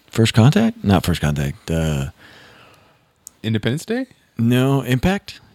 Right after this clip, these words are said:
Speaker 1: Deep Impact.
Speaker 2: Yeah, but that was the asteroids. Like,
Speaker 1: Yeah,
Speaker 2: that's,
Speaker 1: but
Speaker 2: I
Speaker 1: that's what I'm
Speaker 2: understand
Speaker 1: saying. They,
Speaker 2: that when
Speaker 1: they,
Speaker 2: they
Speaker 1: so
Speaker 2: do
Speaker 1: they
Speaker 2: that.
Speaker 1: saw it, and there was a warning, and it got, it got hush hushed. Like,
Speaker 2: Oh, okay. That's just, well, they would hush hush.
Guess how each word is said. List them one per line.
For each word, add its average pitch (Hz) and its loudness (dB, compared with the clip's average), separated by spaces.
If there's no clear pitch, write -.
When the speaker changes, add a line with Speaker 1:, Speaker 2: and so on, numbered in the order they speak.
Speaker 1:
Deep 120 -2
Impact. 117 -4
Speaker 2:
Yeah, 208 0
but 131 -2
that 214 2
was 156 2
the 123 2
asteroids. 120 -2
Like, 135 2
Speaker 1:
Yeah, 117 -4
Speaker 2:
that's, 147 0
Speaker 1:
but - -12
Speaker 2:
I - -20
Speaker 1:
that's - -20
what 151 -2
I'm 208 0
Speaker 2:
understand 220 -2
Speaker 1:
saying. 123 -2
They, 113 0
Speaker 2:
that 214 -2
when 123 0
Speaker 1:
they, 113 0
Speaker 2:
they 123 0
Speaker 1:
so 127 -2
Speaker 2:
do 131 0
Speaker 1:
they 123 0
Speaker 2:
that. 127 -2
Speaker 1:
saw 117 0
it, 117 -6
and 113 -2
there 113 0
was 104 -2
a 98 -2
warning, 104 -2
and 95 -4
it 90 -6
got, 90 -2
it 90 -8
got - -2
hush 95 0
hushed. 104 0
Like, 127 -8
Speaker 2:
Oh, 143 0
okay. 107 -2
That's 107 -4
just, 113 -10
well, 170 -2
they 165 0
would 156 2
hush 151 -2
hush. 156 0